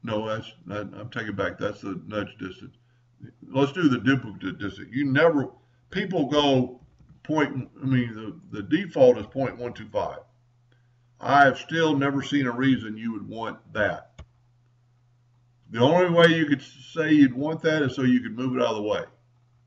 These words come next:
But I'm a firm believer in zero zero nudge.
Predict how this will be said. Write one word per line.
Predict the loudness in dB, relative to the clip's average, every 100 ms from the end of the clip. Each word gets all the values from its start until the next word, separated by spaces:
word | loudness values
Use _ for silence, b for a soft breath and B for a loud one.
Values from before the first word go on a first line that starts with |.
| _ _ _ _ _ _ _ _ _
But | -4
I'm | -2 -2
a | -4
firm | -4 0 0
believer | -2 0 0 0 -2 -4
in | -4 -8 -12 -18 -20 -20 -20 _ _ _ -16 -16 -6
zero | 4 6 6 2
zero | 0 -2 -2
nudge. | -4 -4 -4 -4